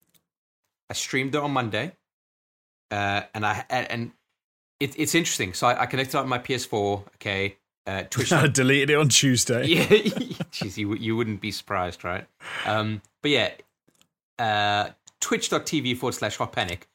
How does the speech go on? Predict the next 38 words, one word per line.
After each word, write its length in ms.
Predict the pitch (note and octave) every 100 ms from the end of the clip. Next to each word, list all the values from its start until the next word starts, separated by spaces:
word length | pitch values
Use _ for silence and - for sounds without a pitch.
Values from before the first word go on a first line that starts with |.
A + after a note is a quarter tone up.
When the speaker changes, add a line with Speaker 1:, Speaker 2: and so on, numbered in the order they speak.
| _ _
Speaker 1:
if 140 | - A2
you're 80 |
wondering. 460 | G2+ G#2 E2+ E2 G2 - _ _ -
But 220 | C3 -
I 60 | C#3+
thought 220 | F#3+ F#3+
to 60 | F3+
myself, 380 | F3 - D#3+ -
"You 60 |
know 60 | F#3+
what? 240 | G3 F#3+ - _ _ _ _ _ _ _ -
Let, 220 | C#3 -
let's, 260 | E3+ F#3+ -
let's 140 | F#3
try 140 | - F3
and 80 | D3+
get 160 | B2+
back 220 | C3 A#2
into 180 | A#2 G2+
Sekiro." 540 | G#2 G#2+ - G2 F2 E2+ _ -
And 140 | A#2
what 140 | B2 D#3+
better 160 | F3+
way 180 | C#3+ B2
to 120 | A#2+ G2+
do 100 | G#2
it 120 | G2
than 180 | G2 F#2+
kind 160 | A2 G2+
of 60 |
force 360 | - - D3+ -
myself 300 | C3 A#2+ G2+
to 60 | G#2
do 140 | G#2
it 120 | G2
with 140 | G#2+ F#2+
an 120 | G2
audience? 560 | A2+ A2 F#2 D#2+ E2+ -